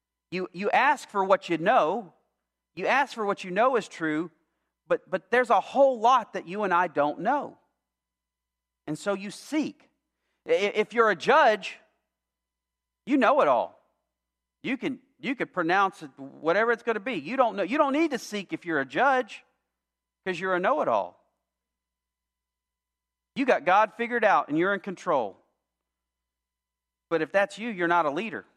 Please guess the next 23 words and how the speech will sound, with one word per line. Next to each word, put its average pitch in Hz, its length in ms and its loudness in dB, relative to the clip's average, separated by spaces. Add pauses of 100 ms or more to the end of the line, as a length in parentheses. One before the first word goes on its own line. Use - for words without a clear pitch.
(1000)
You're 135 80 -16
just 165 280 -10
a 110 60 -16
judge. 143 540 -6 (2750)
Best 214 280 4
leaders 190 500 -2 (2500)
are 139 80 -4
still 214 240 -2
growing. 156 460 -2 (920)
If - 80 -18
you're 220 120 -4
gonna 214 180 -2
be 208 140 -4
a 170 60 0
true 233 360 -6
leader, 151 420 -4 (680)
one 185 200 0
who 180 140 -6
seeks - 520 -12
to 202 120 -12
lead 190 320 -8
like 165 200 0
Jesus, 196 720 -12